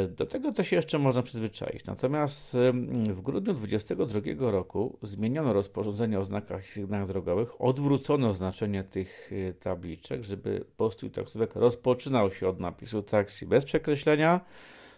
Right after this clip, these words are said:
tak jakbyśmy się spodziewali, a kończył się przekreślonym. E, tylko że tam w tej zmianie rozporządzenia był jeszcze taki punkt, który mówił, taki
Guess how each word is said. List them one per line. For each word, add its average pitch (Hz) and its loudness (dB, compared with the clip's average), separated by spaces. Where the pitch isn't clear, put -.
tak - -8
jakbyśmy 92 -2
się 95 -4
spodziewali, 98 0
a 98 2
kończył 95 0
się 92 -6
przekreślonym. 92 -4
E, - -2
tylko 170 4
że 208 6
tam 208 4
w 214 -4
tej 175 -2
zmianie 190 0
rozporządzenia 160 2
był 156 0
jeszcze 147 0
taki 147 -2
punkt, 139 0
który 127 -2
mówił, 135 -2
taki - 0